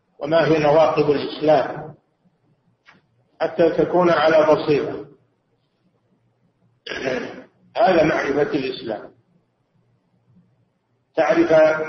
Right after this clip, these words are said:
معناه، تعريفه، وتعرف أركانه، وتعرف مكملاته ومناقضاته ومنقصاته،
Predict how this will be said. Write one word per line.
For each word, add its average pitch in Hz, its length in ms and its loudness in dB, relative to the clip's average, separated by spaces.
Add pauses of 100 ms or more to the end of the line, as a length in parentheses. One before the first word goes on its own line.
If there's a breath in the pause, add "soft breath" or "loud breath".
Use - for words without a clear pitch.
(260)
معناه، 147 560 0
تعريفه، 156 680 2
وتعرف 196 680 0
أركانه، 170 880 0 (960)
وتعرف 185 640 2
مكملاته 165 1160 0 (1000)
ومناقضاته 165 1300 0 (460)
ومنقصاته، 165 1300 0